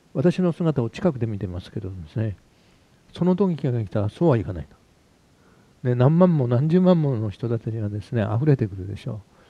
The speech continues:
う。もちろん我々の教会だけでなくて、いろんな教会にそのことが起こってくると思います。で、その時にですね、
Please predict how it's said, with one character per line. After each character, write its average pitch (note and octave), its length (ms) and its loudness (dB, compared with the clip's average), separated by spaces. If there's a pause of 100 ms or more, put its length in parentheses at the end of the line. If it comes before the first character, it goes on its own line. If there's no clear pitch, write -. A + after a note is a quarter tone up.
(320)
う。 D3+ 40 -4
も D3+ 40 -2
ち C#3+ 80 -2
ろ D3+ 180 4
ん A#2+ 100 -2
我 C3 140 4
々 C#3 100 6
の C3+ 100 2
教 B2 160 0
会 A#2+ 100 4
だ A#2 140 2
け A2 60 0
で G#2+ 40 2
な G#2 140 0
く G2 40 -8
て、 A2+ 100 -6
い A2 60 -4
ろ B2 120 -2
ん - 20 -4
な A#2+ 100 -2
教 A#2 140 -6
会 A2+ 140 -4
に G2+ 100 -6
そ - 140 -12
の A#2 80 -6
こ G#2+ 80 -6
と G#2+ 80 -8
が G2 100 -4
起 G2 60 -12
こ A2+ 80 -6
っ - 20 -4
て - 160 -6
く - 100 -14
る A2 60 -10
と A2+ 100 -16
思 G#2 100 -10
い - 20 -12
ま G#2 240 -8
す。 - 120 -14 (800)
で、 E3+ 100 4
そ A3 180 -2
の C4+ 60 -4
時 C4 200 -2
に D#3+ 120 0
で A#2+ 100 2
す - 140 -6
ね、 G#2 280 -2